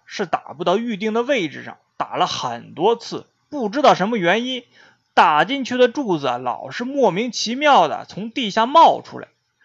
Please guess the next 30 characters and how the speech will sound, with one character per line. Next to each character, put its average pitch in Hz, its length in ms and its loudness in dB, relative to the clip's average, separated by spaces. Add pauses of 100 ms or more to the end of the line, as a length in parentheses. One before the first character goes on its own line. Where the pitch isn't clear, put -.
(220)
连 202 380 4
续 302 120 2 (100)
打 131 220 -2
了 208 100 0
几 127 220 -10
天 - 300 -4 (140)
都 285 180 0
没 208 140 0
有 160 160 2
用。 190 200 -4 (680)
后 277 260 6
来 185 180 8
呢 226 220 4 (140)
还 - 220 2
让 202 200 4
其 - 200 -6
他 202 160 2
单 247 260 2
位 226 100 6
啊 - 200 0 (160)
帮 240 160 2
了 175 120 2
忙， 131 300 -4 (340)
都 311 160 4
没 240 140 4
用， 269 160 0 (360)
都 269 120 2
没 208 160 0
法 220 160 2
打。 - 240 -8